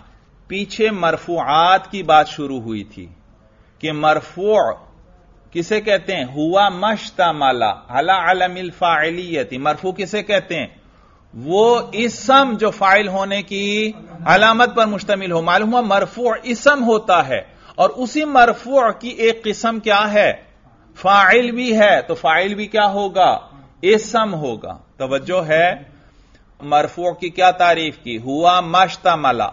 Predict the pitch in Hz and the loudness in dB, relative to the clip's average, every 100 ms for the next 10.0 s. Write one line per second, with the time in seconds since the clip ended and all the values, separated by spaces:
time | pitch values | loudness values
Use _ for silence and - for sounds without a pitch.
0 | - 123 135 139 165 170 185 170 180 185 | -4 -2 0 2 0 0 -6 -2 -2 0
1 | 185 180 175 160 156 127 104 - _ _ | 2 4 4 2 0 0 0 -6 _ _
2 | 180 202 - 214 202 190 170 160 135 131 | 0 0 0 -2 0 2 6 6 6 0
3 | 123 - 156 170 165 196 208 - 208 202 | 0 2 2 2 0 0 0 -4 -2 -2
4 | 202 180 - 185 170 156 131 113 101 - | -4 -8 -4 -2 0 2 2 0 -4 -8
5 | _ _ _ - _ _ 143 147 170 196 | _ _ _ -20 _ _ 0 2 2 2
6 | 202 190 175 170 196 214 202 208 214 - | 0 2 2 2 0 0 0 -2 -4 2
7 | 240 208 135 127 120 135 131 139 127 156 | 0 0 -4 -6 2 4 6 4 0 0
8 | 165 170 165 165 160 160 165 143 139 139 | 2 2 0 -6 -6 -2 0 0 0 -2
9 | 151 131 120 - 123 117 110 107 98 | -2 -4 -6 -10 -10 -10 -10 -8 -8